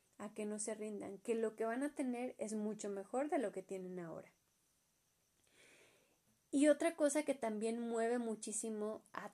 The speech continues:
todos los seres humanos es la búsqueda de placer. Por eso son importantes las recompensas.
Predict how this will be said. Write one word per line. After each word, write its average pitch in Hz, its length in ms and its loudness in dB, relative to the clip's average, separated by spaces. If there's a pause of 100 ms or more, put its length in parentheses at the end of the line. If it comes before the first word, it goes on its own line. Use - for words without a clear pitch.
(100)
todos 233 460 6
los 208 180 -2
seres 208 320 -2
humanos 196 580 -4
es 214 140 -4
la 220 160 2
búsqueda 202 540 -4
de 185 120 -2
placer. 214 560 -4 (540)
Por 220 180 0
eso 226 180 0
son 226 200 -4
importantes 202 600 -4
las 196 220 -2
recompensas. 196 720 -6